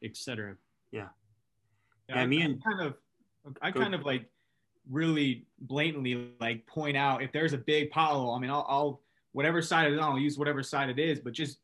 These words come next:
Speaker 3: uh, you know, a big thing coming up, I'll point, you know, pretty hard or pretty vividly, just so it is pointed out. I mean, you know, just a kind of a slight, you know, point out on the side. I mean, that would do it, but I feel like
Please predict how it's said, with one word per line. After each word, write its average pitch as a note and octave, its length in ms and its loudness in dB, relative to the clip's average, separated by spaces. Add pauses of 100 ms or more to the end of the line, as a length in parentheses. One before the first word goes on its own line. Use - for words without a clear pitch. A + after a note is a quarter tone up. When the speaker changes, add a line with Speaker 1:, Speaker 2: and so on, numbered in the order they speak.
(160)
Speaker 3:
uh, A#2 60 -12
you A2+ 140 -10
know, C3 100 -2
a C3 40 -2
big D3+ 300 -2
thing D#3+ 180 -4
coming B2+ 260 -4
up, A#2 120 -2
I'll C#3 140 -2
point, C#3 400 -4 (180)
you - 340 -16
know, B2 100 -2
pretty C#3 280 -2
hard C3+ 200 0
or B2+ 60 -2
pretty C3 200 -4
vividly, B2+ 420 -2
just C3+ 280 -6
so A#2 360 -2 (720)
it A#2+ 140 0
is C#3+ 180 2
pointed G#2+ 400 -6
out. G2+ 280 -6
I - 40 -12
mean, A#2+ 340 -4
you B2+ 100 -8
know, B2+ 200 -4 (220)
just F3 160 -2
a D#3 40 0
kind D#3+ 220 2
of D3 160 0
a D3 40 -8
slight, D3+ 500 0 (340)
you D3 80 -6
know, C3 140 0
point C#3+ 320 -2
out C#3+ 100 2
on C#3 60 -2
the C3 80 -2
side. C#3+ 280 2
I C3 40 0
mean, C3+ 120 0
that D3 140 0
would C3+ 140 0
do D3 180 2
it, C#3+ 100 2
but C3 120 0
I C3+ 160 0
feel D3 180 -4
like B2+ 240 0